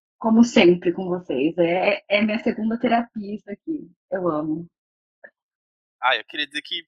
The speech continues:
Speaker 2: que pra mim é isso, sabe? Eu amo esses episódios que,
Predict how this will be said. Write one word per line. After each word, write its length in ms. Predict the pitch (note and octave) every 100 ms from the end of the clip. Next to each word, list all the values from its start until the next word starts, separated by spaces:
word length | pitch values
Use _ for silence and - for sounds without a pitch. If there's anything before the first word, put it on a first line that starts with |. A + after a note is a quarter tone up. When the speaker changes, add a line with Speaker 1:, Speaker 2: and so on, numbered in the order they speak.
| _
Speaker 2:
que 180 | D#3+ D3+
pra 180 | - E3+
mim 200 | D3+ C#3+
é 80 | E3
isso, 200 | B2 -
sabe? 260 | - G#2+ A2
Eu 100 | G#2
amo 480 | A2 A#2+ B2 B2 B2
esses 160 | -
episódios 440 | A#2+ - A#2+ A2+ -
que, 420 | B2 A#2 A2+ A2